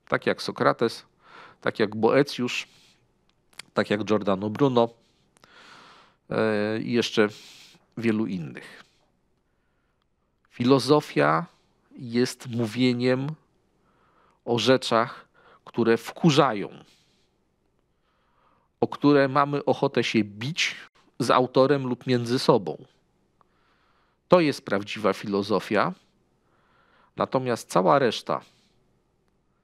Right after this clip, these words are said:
która nie wywołuje w nas, w nas żadnych emocji, zwłaszcza z której nie można napisać trzyzdaniowego abstraktu, to jest zwykłe mętniactwo.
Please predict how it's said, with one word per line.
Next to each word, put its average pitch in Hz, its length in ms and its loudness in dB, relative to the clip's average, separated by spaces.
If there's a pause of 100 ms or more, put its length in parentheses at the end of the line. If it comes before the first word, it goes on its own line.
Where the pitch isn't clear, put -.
(760)
która 113 480 2 (500)
nie 135 120 2
wywołuje 147 520 4
w 117 100 -8
nas, 107 340 -2 (460)
w 120 100 -12
nas 120 180 2
żadnych 139 420 0
emocji, 113 580 -2 (2250)
zwłaszcza 120 600 0 (640)
z - 80 -8
której 120 320 2
nie 135 120 0
można 123 320 0
napisać - 800 -2 (540)
trzyzdaniowego 117 800 0
abstraktu, - 680 -2 (1040)
to 180 100 2
jest 180 260 2
zwykłe 156 440 2
mętniactwo. 165 880 0